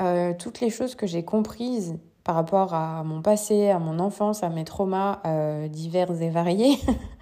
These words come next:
<laughs> et ben en fait, le syndrome de l'imposteur, je vais pas dire qu'il s'est envolé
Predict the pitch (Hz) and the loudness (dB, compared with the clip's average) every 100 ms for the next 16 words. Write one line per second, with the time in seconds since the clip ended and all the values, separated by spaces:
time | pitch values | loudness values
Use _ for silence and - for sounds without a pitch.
0 | - _ - - - - - _ - - | -20 _ -16 -14 -12 -14 -20 _ -18 0
1 | 240 240 240 320 277 247 233 220 214 214 | 6 6 8 6 6 2 2 2 4 6
2 | 208 208 214 285 277 214 214 269 262 294 | 6 2 0 2 2 2 2 4 4 2
3 | 240 226 180 - 226 214 196 196 226 370 | 0 -2 -4 2 4 4 4 2 4 2